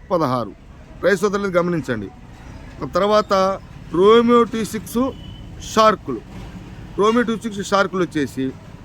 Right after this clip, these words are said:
అటు మీడియం పద్నాలుగు వేలు కానీ స్టార్ట్ అవుతున్నాయి. పద్నాలుగు నుంచి పదిహేను మీడియం జరిగితే, పదిహేను నుంచి పదహారు మీడియం బెస్ట్లు, పదహారు నుంచి పదిహేడు బెస్ట్లు, డీలక్స్లు అయితే పదిహేడు నుంచి పదిహేడు వేల ఐదు వందలు. ఆ పైన క్వాలిటీ పరంగా అయితే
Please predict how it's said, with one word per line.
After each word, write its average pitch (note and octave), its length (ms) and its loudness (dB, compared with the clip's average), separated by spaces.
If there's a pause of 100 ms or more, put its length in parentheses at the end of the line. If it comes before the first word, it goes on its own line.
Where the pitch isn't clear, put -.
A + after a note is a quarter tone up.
(120)
అటు E3 160 -2 (100)
మీడియం B3+ 280 6 (260)
పద్నాలుగు G#3+ 400 0
వేలు A3 160 0
కానీ G#3 180 -4
స్టార్ట్ E3+ 240 0
అవుతున్నాయి. A#2+ 320 -4 (840)
పద్నాలుగు G3+ 360 2
నుంచి A#3+ 200 0
పదిహేను G#3 360 4
మీడియం G#3+ 260 2
జరిగితే, D#3+ 300 0 (600)
పదిహేను A3 360 4
నుంచి B3 220 0
పదహారు A3 400 4
మీడియం G3+ 280 2
బెస్ట్లు, F#3+ 260 -2 (600)
పదహారు G#3+ 380 6
నుంచి B3+ 280 2
పదిహేడు G#3+ 400 6 (140)
బెస్ట్లు, G3 340 0 (100)
డీలక్స్లు G#3+ 400 0
అయితే A#3+ 180 -2 (380)
పదిహేడు A3+ 320 4
నుంచి B3 240 0
పదిహేడు G#3 320 4
వేల F#3+ 160 2
ఐదు F#3 100 0
వందలు. D3+ 220 -2 (1200)
ఆ C#3+ 140 0
పైన A3+ 160 4 (800)
క్వాలిటీ C#4 280 6 (100)
పరంగా B3 300 2
అయితే C4 180 0